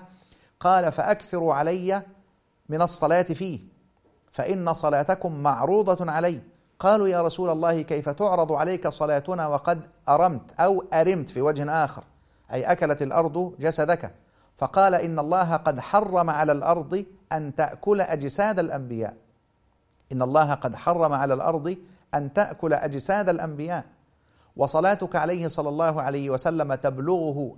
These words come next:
أينما كنت، لا يلزم أن تكون في جوار قبره أو في جوار مسجده عليه الصلاة والسلام، بل حيثما كنت."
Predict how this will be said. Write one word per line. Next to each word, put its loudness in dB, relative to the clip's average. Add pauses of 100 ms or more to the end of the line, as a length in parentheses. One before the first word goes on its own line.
أينما -2
كنت، -8 (1200)
لا -2
يلزم 2
أن -4
تكون -2 (540)
في -4
جوار 2
قبره -2 (200)
أو 4
في -2
جوار 2
مسجده -2
عليه -2
الصلاة 0
والسلام، -4
بل 0
حيثما -2
كنت." -10